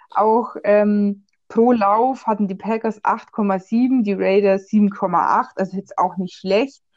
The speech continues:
Dritter Versuch, Packers dreiundsechzig Prozent, die Raiders sechzig. Also die waren,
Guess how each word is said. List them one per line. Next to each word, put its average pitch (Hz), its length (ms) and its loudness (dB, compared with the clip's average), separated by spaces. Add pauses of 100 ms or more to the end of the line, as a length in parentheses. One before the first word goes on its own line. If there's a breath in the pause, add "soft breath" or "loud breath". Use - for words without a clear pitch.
(300)
Dritter 226 260 2
Versuch, 214 540 -4
Packers 214 400 -4
dreiundsechzig 233 920 -4
Prozent, 220 400 -4
die 202 60 2
Raiders 190 420 0
sechzig. 240 400 -2
Also 185 180 -4
die 180 120 -6
waren, 170 200 -4